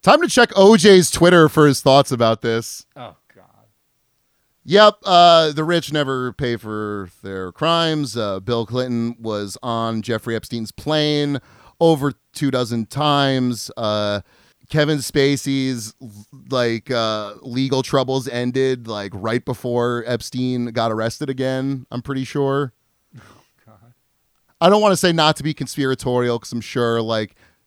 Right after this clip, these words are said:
Speaker 1: some of this could be construed as conspiratorial, but everything we have said in this episode, we could back up with, uh, mainstream sources. So, you know, we're, we're giving you, I don't know what the fucking truth as best we can tell is.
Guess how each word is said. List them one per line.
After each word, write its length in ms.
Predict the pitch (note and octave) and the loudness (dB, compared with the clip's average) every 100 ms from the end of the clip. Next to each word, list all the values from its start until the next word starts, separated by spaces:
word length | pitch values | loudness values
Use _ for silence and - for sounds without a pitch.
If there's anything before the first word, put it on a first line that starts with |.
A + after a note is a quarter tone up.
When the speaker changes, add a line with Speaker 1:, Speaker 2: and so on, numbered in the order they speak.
| _ _ _ | _ _ _
Speaker 1:
some 180 | - C3 | -8 -4
of 60 | A#2 | -4
this 100 | A2 | -6
could 140 | A#2+ | -8
be 80 | A2+ | -10
construed 480 | A#2 - - A2+ A2+ | -10 -12 -8 -6 -4
as 140 | G2+ | -6
conspiratorial, 920 | - G#2 A2+ G#2 G2 G#2+ G#2 G#2 G2+ | -10 -10 -8 -8 -6 -6 -4 -4 -6
but 320 | G2+ G#2 G2+ - _ _ _ _ _ | -6 -6 -6 -8 _ _ _ _ _
everything 560 | G3 B3 C4 A3+ G#3 F3+ | 2 2 2 -2 -2 -2
we 180 | E3 D3 | 0 2
have 360 | D3+ D3+ B2 - _ | 4 4 2 -6 _
said 200 | - D3+ | -2 0
in 60 | D3 | 0
this 100 | B2+ | 0
episode, 640 | C#3 A2 - C3+ B2+ B2 | 0 0 0 2 2 0
we 160 | G#2+ A#2+ | -4 -8
could 220 | C3 A2+ | -6 -4
back 280 | B2 A#2 A#2 | -2 -2 -2
up 280 | A#2 A2+ G#2+ | -2 -4 -4
with, 240 | A2 G2+ | -6 -4
uh, 260 | G#2 G2 F#2+ _ _ _ _ - | -6 -6 -8 _ _ _ _ -18
mainstream 640 | G2+ G#2 F#2+ - G2 F#2+ F2 | -12 -10 -10 -8 -6 -8 -10
sources. 540 | - F#2+ F#2+ F#2+ F#2+ | -8 -6 -6 -8 -10
So, 300 | - F#2+ F#2+ | -8 -6 -6
you 100 | G2 | -6
know, 240 | G2 F#2 - - | -6 -8 -10 -8
we're, 140 | G2+ | -6
we're 140 | A2 | -6
giving 280 | A2+ A2+ A2 | -4 -4 -4
you, 260 | G#2+ G2+ G2 _ _ _ _ _ _ _ - | -6 -6 -8 _ _ _ _ _ _ _ 0
I 140 | A3 | 4
don't 140 | C#4 F3 | 4 6
know 160 | C4 | 6
what 280 | A3+ A3+ - | 6 4 2
the 180 | D#3 D3+ | -4 -4
fucking 580 | - G3 A3 F#3 E3+ - | -2 -2 0 -2 -4 -10
truth 420 | - D#3 A#3 B3 | -6 0 0 0
as 120 | E3+ A#2 | -4 2
best 280 | F#3 C#3 | 2 2
we 140 | D#3+ - | -2 -4
can 180 | D#3 C3+ | -6 -6
tell 260 | B2+ B2+ | -4 -2
is. 400 | C#3 F#3 E3 - | -2 -2 -6 -16